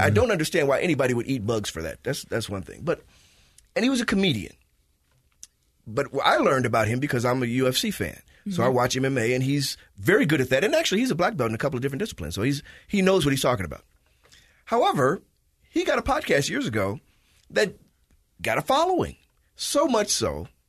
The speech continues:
Speaker 2: that Spotify paid him a hundred million dollars last year to do his podcast.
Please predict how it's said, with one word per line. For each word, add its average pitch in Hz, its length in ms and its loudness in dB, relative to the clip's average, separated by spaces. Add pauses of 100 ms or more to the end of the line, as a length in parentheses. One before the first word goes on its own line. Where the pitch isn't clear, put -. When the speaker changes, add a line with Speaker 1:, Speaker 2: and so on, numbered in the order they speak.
(320)
Speaker 2:
that 139 120 0
Spotify 185 560 0
paid 139 180 2
him 143 140 0
a 110 120 -2
hundred 185 280 -2
million 135 220 -2
dollars 92 340 -2
last 78 300 -10
year 71 180 -14 (400)
to 123 80 -4
do 131 160 0
his 143 140 -2
podcast. - 580 -8